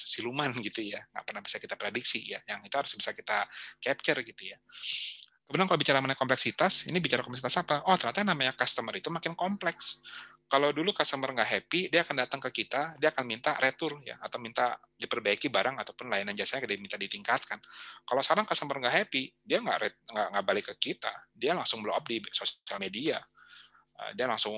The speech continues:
apalagi kalau pengikutnya banyak gitu ya, cuman gara-gara contoh real paling, eh, paling ini kemarin ya, bagaimana seorang Cristiano Ronaldo bisa menghancurkan sahamnya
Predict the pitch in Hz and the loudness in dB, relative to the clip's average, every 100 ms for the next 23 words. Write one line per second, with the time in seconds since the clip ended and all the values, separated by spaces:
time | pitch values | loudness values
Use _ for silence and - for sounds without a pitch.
0 | 104 107 - - 143 127 - 117 104 - | -8 -8 -6 2 2 4 2 0 2 2
1 | 117 92 92 101 - - - 101 - 101 | 4 4 4 2 2 -4 -8 -10 -8 -4
2 | 104 104 107 101 - - 110 113 - _ | 0 2 2 0 -2 -6 -4 -4 -8 _
3 | - 151 131 - 110 117 - _ 110 107 | 4 4 4 0 -2 -2 -8 _ -8 -6
4 | 110 107 220 214 - - 110 98 - 139 | -4 -4 -4 -8 -10 -8 -4 0 0 0
5 | 98 98 98 117 151 156 - - - - | 0 -2 -2 0 0 0 -6 -16 -16 -6
6 | 113 117 117 - 113 113 110 104 95 170 | 0 0 0 0 0 0 0 2 2 2
7 | 123 113 104 110 - 107 139 151 - 110 | 0 0 -2 -4 -6 -6 -6 -4 -4 -4
8 | 107 104 107 | 0 0 -2